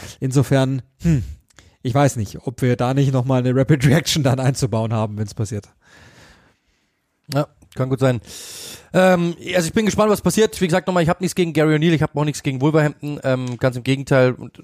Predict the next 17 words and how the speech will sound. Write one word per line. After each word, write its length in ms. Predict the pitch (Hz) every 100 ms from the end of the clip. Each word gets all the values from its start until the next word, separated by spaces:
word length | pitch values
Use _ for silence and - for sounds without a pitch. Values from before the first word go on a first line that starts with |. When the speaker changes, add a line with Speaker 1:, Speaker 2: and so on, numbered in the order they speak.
| -
Speaker 2:
du 100 | 127
hast 160 | 135
vollkommen 300 | - 135 135
recht, 280 | 120 - -
der 80 | 123
Spielplan 380 | - 151 139 127
war 100 | 120
echt 140 | 131
heftig. 420 | 143 135 147 131 - - - -
Trotzdem 320 | - 127 147 135
ist 80 |
es 100 | 120
natürlich, 580 | 127 - 139 139 - -
wenn 340 | 127 123 123 117
nach 160 | 117
sieben 200 | - 131
Spieltagen, 640 | - 139 - 123 120 123